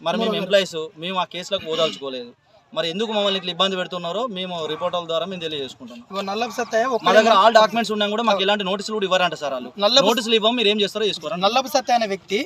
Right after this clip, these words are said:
Speaker 2: వాళ్ళ తాతకు ఒక్కడే మనం ఇచ్చిన వాళ్ళు ముగ్గురు అన్నదమ్ములు ఉన్నాగా, ఓ ఇక్కడ కింద ఇచ్చిన సర్టిఫికెట్లు ఏమైంది సివిల్ తగాదాలకు కానీ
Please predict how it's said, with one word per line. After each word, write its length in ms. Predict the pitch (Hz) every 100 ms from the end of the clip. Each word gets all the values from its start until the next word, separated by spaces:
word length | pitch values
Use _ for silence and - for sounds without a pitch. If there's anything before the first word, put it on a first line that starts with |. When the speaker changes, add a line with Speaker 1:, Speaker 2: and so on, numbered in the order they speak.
| -
Speaker 2:
వాళ్ళ 140 | 214
తాతకు 380 | 202 208 240 233
ఒక్కడే 220 | 208 240
మనం 240 | 220 208 190
ఇచ్చిన 160 | 170
వాళ్ళు 160 | 175 175
ముగ్గురు 200 | 180 208
అన్నదమ్ములు 300 | 190 170 156
ఉన్నాగా, 340 | 139 139 180 - _ _ 196
ఓ 60 |
ఇక్కడ 160 | 202 208
కింద 240 | 214 233
ఇచ్చిన 280 | 247 190 214
సర్టిఫికెట్లు 340 | 185 185 185
ఏమైంది 200 | 196 233
సివిల్ 480 | 240 233 233 240 233 196
తగాదాలకు 480 | 214 208 208 202 180
కానీ 260 | 185 240